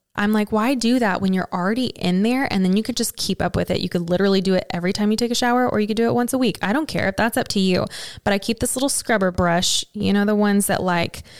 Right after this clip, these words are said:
have the cap that you can pour the soap into, and then it's like a scrub brush on the end for dishes. That's what I use. I keep it in there. Then you can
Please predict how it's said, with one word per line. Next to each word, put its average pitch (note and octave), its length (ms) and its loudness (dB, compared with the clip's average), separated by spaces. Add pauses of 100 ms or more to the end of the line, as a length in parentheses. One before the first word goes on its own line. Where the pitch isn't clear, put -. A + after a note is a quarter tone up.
(360)
have F#3 340 -2
the E3+ 420 2
cap F3 340 -2
that F3+ 120 -2
you F#3 80 -4
can F3 140 -2
pour F3 280 0
the F3 80 -2
soap E3+ 340 -2
into, G3 600 0
and F#3 140 0
then F3+ 80 2
it's - 320 -2
like E3+ 140 -4
a F3+ 40 -4
scrub E3+ 280 -4
brush F3 220 -2
on E3+ 80 0
the F3 100 -2
end F3+ 220 0
for F#3 100 -2
dishes. G#3 560 0 (160)
That's F#3+ 240 -2
what G3+ 80 0
I F3+ 60 2
use. - 440 -2
I - 60 -18
keep A#3 240 -2
it B3 80 2
in A3+ 160 2
there. G#3+ 220 2 (300)
Then F#3 120 0
you F#3 60 0
can F3+ 100 -2